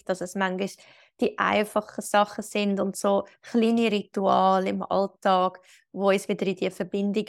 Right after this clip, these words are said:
bringen und wo, ja, man braucht nichts, man muss nichts dafür kaufen, man muss nichts dafür machen, sondern es ist einfach das Gegenteil. Eigentlich je simpler, je einfacher, desto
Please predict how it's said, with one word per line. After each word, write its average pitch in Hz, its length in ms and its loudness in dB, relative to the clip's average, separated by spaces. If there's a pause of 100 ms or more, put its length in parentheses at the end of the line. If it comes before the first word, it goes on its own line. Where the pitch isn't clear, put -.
bringen 180 560 -2
und 175 260 -8
wo, 180 300 4 (520)
ja, 190 320 2
man 196 180 2
braucht 254 460 0
nichts, 226 360 0
man 208 100 -2
muss 202 180 -4
nichts 208 200 -4 (160)
dafür 185 120 -4
kaufen, 196 720 2
man 185 120 2
muss 190 220 -2
nichts 202 300 0
dafür 185 500 0 (280)
machen, 208 460 4
sondern 190 380 0
es 180 140 -8
ist 185 120 -8
einfach 175 260 -4
das - 220 -8
Gegenteil. 180 640 0
Eigentlich 175 240 -6
je 185 120 -2
simpler, 202 960 0 (560)
je 202 260 0
einfacher, 175 1000 -2
desto 170 840 -2